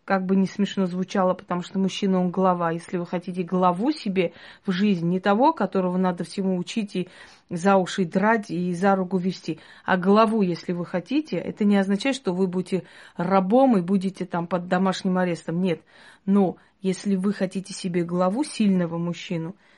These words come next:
значит, поклонитесь этим тапкам и говорите: «Приди, хозяин, приди, барин, хоромы наши тебя ждут. Аминь». И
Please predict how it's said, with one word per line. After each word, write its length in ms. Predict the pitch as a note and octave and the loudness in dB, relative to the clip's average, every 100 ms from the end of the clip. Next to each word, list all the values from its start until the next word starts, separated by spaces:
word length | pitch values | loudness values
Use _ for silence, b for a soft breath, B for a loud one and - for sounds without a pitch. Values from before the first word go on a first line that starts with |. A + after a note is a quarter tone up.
| b - | b -10
значит, 260 | E3+ - - | -10 -10 -8
поклонитесь 880 | G3 A3+ A3 G#3 F3 - F#3 - _ | -4 0 2 2 2 -4 -12 -14 _
этим 280 | F3 F3 F#3 | -8 -4 -6
тапкам 600 | E3+ E3 E3 - A#3+ C4+ - _ _ _ _ _ _ | -4 -6 -6 -6 -6 -6 -12 _ _ _ _ _ _
и 80 | - | -8
говорите: 640 | F#3 G#3 G#3 F#3 E3 - - _ b b b b _ | 0 2 2 0 -4 -10 -14 _ b b b b _
«Приди, 400 | G#3+ G#3 F#3+ G#3 | -2 0 0 -2
хозяин, 640 | - F#3+ F3 F#3 G3+ A#3+ A#3+ _ | 0 -2 0 0 2 0 -2 _
приди, 360 | - G3 F3+ F#3+ | -4 -4 0 -2
барин, 560 | F3 F#3 F3+ G3 B3 - _ | 0 0 0 0 -2 -6 _
хоромы 540 | _ - G3+ G3+ G3 F#3 | _ -4 0 4 4 2
наши 360 | F3+ G3+ - | 2 -2 -4
тебя 340 | G#3 F#3 E3+ F3+ | -6 -4 -2 -2
ждут. 420 | F#3 E3 - _ _ _ - | -4 -8 -12 _ _ _ -6
Аминь». 460 | F#3+ G#3 E3+ E3 E3 _ _ _ b b b b b _ _ | -2 0 0 -4 -10 _ _ _ b b b b b _ _
И 160 | C4+ | -8